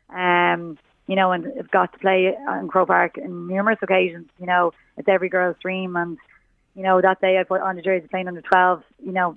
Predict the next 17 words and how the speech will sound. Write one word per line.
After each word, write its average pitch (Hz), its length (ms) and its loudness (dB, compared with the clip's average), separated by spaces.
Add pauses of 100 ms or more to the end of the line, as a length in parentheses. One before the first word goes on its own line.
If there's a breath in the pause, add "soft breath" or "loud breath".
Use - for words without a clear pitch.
did 185 100 -2
I 185 80 4
ever 180 160 2
think 175 240 -8
I'd 175 120 -2
be 175 80 -8
playing 185 300 -4
senior 190 200 -4
football? 175 420 0
No, 180 300 0
definitely 190 300 -4
not. 185 220 0 (100)
And 175 120 -20 (400 soft breath)
even, 202 220 -4
like, 196 180 2
my 185 120 -2
underage 185 760 0